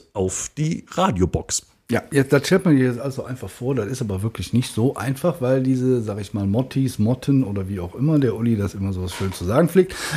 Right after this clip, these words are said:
Speaker 2: ähm, äh, sind auch sehr, ich sag jetzt mal, einfallsreich. Ja, also zum Beispiel gab es zweitausendfünfzehn das Motto Social Jack kunterbunt vernetzt. Daraus hat Marie-Louise Nikuta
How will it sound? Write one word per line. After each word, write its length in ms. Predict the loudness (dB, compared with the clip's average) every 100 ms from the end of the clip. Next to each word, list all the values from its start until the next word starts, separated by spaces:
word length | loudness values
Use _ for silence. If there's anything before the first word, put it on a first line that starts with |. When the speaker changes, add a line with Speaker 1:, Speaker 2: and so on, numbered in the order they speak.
| 4
Speaker 2:
ähm, 320 | 6 6 2 -4 -12 -12 -12 0
äh, 180 | 4 4
sind 400 | 6 4 2 2
auch 180 | 0 2
sehr, 380 | 2 2 2 -6 _
ich 140 | -8 -4
sag 140 | -2
jetzt 140 | -2
mal, 200 | 0 -4 -6 _ _
einfallsreich. 880 | 4 6 4 0 -6 -8 -12 -12 -8 2
Ja, 180 | 4
also 220 | 4 2 2
zum 220 | 0 2
Beispiel 480 | 4 4 4 2 2 -6 4
gab 240 | 4 6
es 120 | 2 -2 -18 _
zweitausendfünfzehn 840 | -2 0 2 2 2 4 4 6 6
das 180 | 6
Motto 340 | 4 4 2 -2
Social 580 | 2 4 4 2 2 4
Jack 440 | 4 2 -2 -10
kunterbunt 760 | 0 2 2 0 0 0 -2 -4
vernetzt. 560 | -4 -4 -4 -10 -12 -2
Daraus 680 | 2 2 4 4 2 -2 -4
hat 240 | -4 -2
Marie-Louise 680 | -2 0 2 2 2 2 2
Nikuta 520 | 2 0 0 0